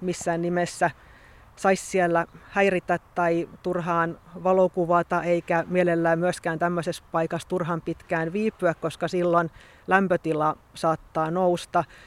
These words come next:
koska mikä tahansa häiriö sitten taas tässä talvihorroksessa, se vaikka, et, et lepakko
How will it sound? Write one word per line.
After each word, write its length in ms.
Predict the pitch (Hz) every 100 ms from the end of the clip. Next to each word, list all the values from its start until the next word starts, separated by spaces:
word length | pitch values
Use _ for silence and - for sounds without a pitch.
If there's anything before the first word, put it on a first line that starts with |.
| - - - -
koska 420 | 165 - 165 160 127 -
mikä 360 | - 180 190
tahansa 380 | 185 196 190 175
häiriö 540 | 147 202 208 196 165 151
sitten 460 | 160 - 170 160
taas 340 | 156 160 156 - -
tässä 220 | 160 -
talvihorroksessa, 1400 | 180 175 165 170 - - 185 180 165 - 170 160 - 165 - _ - 220
se 180 | - 165
vaikka, 380 | 175 - 180
et, 140 | 165 -
et 140 | 170
lepakko 520 | 180 - 170 - 175